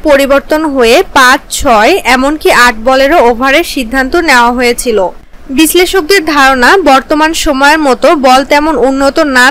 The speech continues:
থাকায় চার বলে ওভার ঘোষণার সিদ্ধান্ত নেওয়া হয়,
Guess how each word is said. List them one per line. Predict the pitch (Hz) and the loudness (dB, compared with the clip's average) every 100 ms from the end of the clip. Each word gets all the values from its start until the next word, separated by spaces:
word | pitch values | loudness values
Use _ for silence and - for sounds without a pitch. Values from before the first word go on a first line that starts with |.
| 269 | 0
থাকায় | 277 - 220 311 - - - - | -4 0 0 0 -2 -14 -18 -6
চার | 339 302 320 | 0 2 2
বলে | 302 269 233 320 262 | 2 2 2 2 2
ওভার | 262 262 302 | 2 0 -2
ঘোষণার | 262 262 285 277 349 | -2 -6 -2 -2 -2
সিদ্ধান্ত | - 233 269 254 320 330 | -4 -4 -2 -2 -2 0
নেওয়া | 262 233 233 | 2 2 0
হয়, | 226 202 | 0 -2